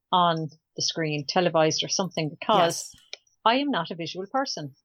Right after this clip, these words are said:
Speaker 1: really, not, uh,
Speaker 2: Mm-hmm.
Speaker 1: hugely, but I'm more an empath, and I, I feel,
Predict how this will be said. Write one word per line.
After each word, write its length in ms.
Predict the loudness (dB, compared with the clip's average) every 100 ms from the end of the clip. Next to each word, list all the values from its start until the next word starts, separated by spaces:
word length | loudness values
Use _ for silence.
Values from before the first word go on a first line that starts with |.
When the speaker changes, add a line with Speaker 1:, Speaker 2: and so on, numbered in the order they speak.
| _ _ _
Speaker 1:
really, 440 | -2 0 0 -4 -2
not, 180 | 2 4
uh, 20 |
Speaker 2:
Mm-hmm. 240 | 4 2 2
Speaker 1:
hugely, 560 | 4 4 2 -2 -4 _ _ _ 2
but 260 | 6 6 4 2 0 _
I'm 140 | 0 4
more 180 | 4
an 80 | 4
empath, 400 | 0 -2 -2 -4 -4
and 120 | -4
I, 220 | -2 0
I 60 | -2
feel, 460 | -4 -6 0 0